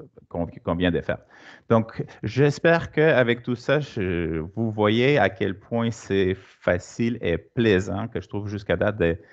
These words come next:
de travailler avec, euh, avec un outil comme Blazor. Donc, si un,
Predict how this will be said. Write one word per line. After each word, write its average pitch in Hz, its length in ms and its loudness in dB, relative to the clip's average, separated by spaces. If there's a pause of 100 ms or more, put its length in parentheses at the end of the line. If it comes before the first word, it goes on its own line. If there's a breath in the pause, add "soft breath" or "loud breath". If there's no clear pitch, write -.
(240 loud breath)
de 90 100 4
travailler 90 560 2
avec, 85 540 0
euh, 73 320 -6
avec 73 280 -4
un 87 80 -4
outil 82 220 -4
comme 82 260 -4
Blazor. 80 400 0 (760 soft breath)
Donc, - 180 -6
si - 180 0
un, 113 260 4